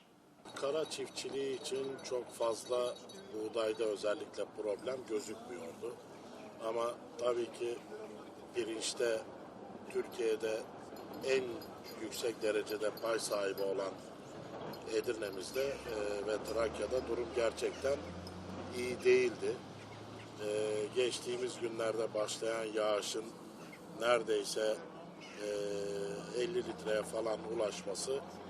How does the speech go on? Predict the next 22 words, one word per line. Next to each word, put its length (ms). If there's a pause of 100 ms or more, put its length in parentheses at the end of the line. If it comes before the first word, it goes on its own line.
(360)
bir 120
anlamda 560 (120)
bizlere 340
moral 360
olmuş 400
oldu. 400 (640)
Bu 200
yağışların, 600 (720)
e, 80 (840)
Meriç 380
Nehri'nin, 460 (140)
Tunca 380
Nehri'nin, 560
Arda 360
Nehri'nin 540
doğduğu 460
yerlere 400
kadar, 340 (640)
e, 60 (640)
olduğu 340
kanaatindeyiz. 800
Debilerin 520